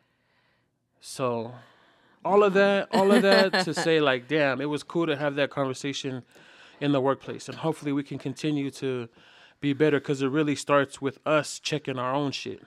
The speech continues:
Speaker 1: right? Like,
Speaker 2: Right.
Speaker 1: even for me, I check my own shit too about,
Speaker 2: Right, right.
Speaker 1: about the hatred I was taught at home,
Speaker 2: Mm.
Speaker 1: right? Towards black people, towards Latino people, Asian, uh, Middle Eastern, w-, what have you, you know, and then in
Speaker 2: <clears throat>
Speaker 1: turn,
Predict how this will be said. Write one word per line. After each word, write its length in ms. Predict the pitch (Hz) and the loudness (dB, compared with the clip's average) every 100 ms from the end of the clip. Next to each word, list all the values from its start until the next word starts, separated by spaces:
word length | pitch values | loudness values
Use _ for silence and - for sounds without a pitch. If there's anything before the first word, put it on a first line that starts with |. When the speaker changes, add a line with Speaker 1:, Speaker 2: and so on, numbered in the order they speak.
| _ | _
Speaker 1:
right? 280 | 151 139 151 127 | -6 0 0 2
Like, 100 | 139 | -2
Speaker 2:
Right. 40 | 202 | -2
Speaker 1:
even 100 | 208 | -4
for 160 | 180 | -2
me, 180 | 165 170 | -2 0
I 120 | 151 | 0
check 280 | 165 175 - | -2 -4 -6
my 100 | 135 | -4
own 180 | 131 156 | -2 -4
shit 260 | 156 147 - | -4 -6 -6
too 200 | 170 139 | -4 -4
about, 160 | 127 | 0
Speaker 2:
Right, 240 | 240 160 143 | 0 0 -4
right. 340 | 196 175 135 - - | -4 -4 -6 -12 -8
Speaker 1:
about 280 | 127 139 135 | 0 0 0
the 60 | |
hatred 360 | 123 156 147 139 | -4 -4 -2 0
I 80 | 127 | 0
was 140 | 127 | -2
taught 240 | - 143 | -4 -2
at 160 | 131 127 | -2 -2
home, 400 | 139 131 117 120 _ _ - | -2 -2 -4 -14 _ _ -14
Speaker 2:
Mm. 340 | 165 160 143 | -10 -10 -8
Speaker 1:
right? 360 | 131 135 139 120 | 0 2 2 -2
Towards 340 | - 151 135 123 | -4 -2 -2 -4
black 300 | 131 135 - | -2 -2 -4
people, 540 | 151 135 139 139 135 | -10 -10 -6 -4 -4
towards 680 | 135 139 127 127 123 120 - _ _ _ - | -8 -8 -6 -6 -8 -12 -20 _ _ _ -4
Latino 500 | 127 - 147 143 131 | -4 -4 -4 -2 -2
people, 480 | - 139 139 135 123 | -6 -8 -4 -4 -2
Asian, 720 | 139 143 131 139 135 135 127 _ _ _ _ _ - | -4 -4 -2 -2 -2 -6 -10 _ _ _ _ _ -8
uh, 220 | 131 123 | -4 -2
Middle 280 | 127 147 143 | -2 -2 -2
Eastern, 840 | 143 143 - 143 139 139 143 139 - _ - | -4 -6 -4 0 0 0 -2 -6 -12 _ -12
w-, 200 | 135 139 | -10 -2
what 180 | 156 | -2
have 280 | 135 175 175 | 2 0 2
you, 260 | 135 123 120 - | -2 -6 -10 -18
you 140 | - 147 | -4 2
know, 140 | 143 | 4
and 100 | 143 | 4
then 100 | 143 | 2
in 160 | 135 117 | 2 0
Speaker 2:
<clears throat> 0 | |
Speaker 1:
turn, 460 | 180 175 156 143 | 2 2 2 0